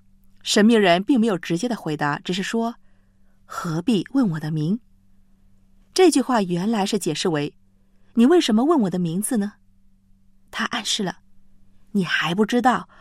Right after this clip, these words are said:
我是谁吗？”神秘人虽然没有答复雅各的问题，但是却按照雅各所请求的给他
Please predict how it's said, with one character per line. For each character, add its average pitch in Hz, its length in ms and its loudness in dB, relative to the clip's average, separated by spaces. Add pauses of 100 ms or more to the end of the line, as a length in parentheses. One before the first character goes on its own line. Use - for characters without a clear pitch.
(160)
我 180 140 2
是 175 140 -4
谁 160 320 -6
吗？” 190 160 -2 (1300)
神 - 200 4
秘 285 120 6
人 208 200 6
虽 349 240 2
然 202 180 0
没 185 180 0
有 175 280 0
答 - 220 -4
复 208 200 -4
雅 170 200 -8
各 196 80 -4
的 202 60 -2
问 202 180 -2
题， 151 320 -4 (400)
但 226 160 2
是 - 220 -2
却 - 160 -6
按 285 240 -4
照 202 340 -4
雅 170 240 -6
各 185 160 -2
所 180 160 -2
请 160 260 -6
求 156 200 -8
的 160 160 -6 (320)
给 180 180 -4
他 160 320 -6